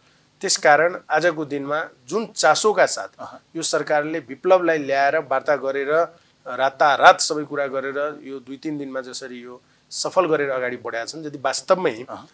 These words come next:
Speaker 1: यो अहिलेको सरकार र प्रधानमन्त्री यदि वास्तवमा शान्ति चाहनुहुन्छ यो मुलुकमा भन्ने, अन्य पक्षहरू पनि जो आफ्ना राजनीतिक असन्तुष्टि लिएर सङ्घर्ष गरेका छन्, सङ्घर्ष गरिरहेका छन् अथवा सङ्घर्ष गर्नेवाला छन्,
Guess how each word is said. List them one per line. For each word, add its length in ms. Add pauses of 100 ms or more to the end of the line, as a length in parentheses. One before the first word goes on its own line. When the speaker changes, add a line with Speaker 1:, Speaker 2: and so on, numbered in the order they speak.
(220)
Speaker 1:
यो 400
अहिलेको 360
सरकार 540
र 40
प्रधानमन्त्री 800
यदि 340 (380)
वास्तवमा 360
शान्ति 380
चाहनुहुन्छ 520
यो 140
मुलुकमा 380
भन्ने, 500 (360)
अन्य 200
पक्षहरू 460
पनि 420 (140)
जो 180
आफ्ना 420
राजनीतिक 420
असन्तुष्टि 540
लिएर 280
सङ्घर्ष 460
गरेका 300
छन्, 220 (400)
सङ्घर्ष 280
गरिरहेका 500
छन् 180
अथवा 200
सङ्घर्ष 460
गर्नेवाला 480
छन्, 220